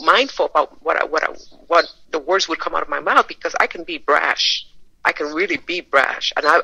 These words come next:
and Anna has been that way. And Mercedes still, she's, she does for her,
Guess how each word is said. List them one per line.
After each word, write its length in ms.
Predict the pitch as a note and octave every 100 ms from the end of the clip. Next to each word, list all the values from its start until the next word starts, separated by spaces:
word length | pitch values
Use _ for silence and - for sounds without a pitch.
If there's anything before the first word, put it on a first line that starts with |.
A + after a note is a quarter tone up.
| -
and 200 | D#3+ C#3+ -
Anna 240 | F3 F#3+
has 220 | F3+ E3+ -
been 340 | - F3+ C#3
that 200 | - B2+
way. 220 | C3 A#2+ A#2+ - - -
And 120 | B3+
Mercedes 380 | B3 A#3+ G#3 G3+
still, 320 | - F3+ D#3 _ -
she's, 340 | - - -
she 220 | - - A3
does 240 | F3+ C#3
for 160 | - C#3+
her, 260 | D#3 D3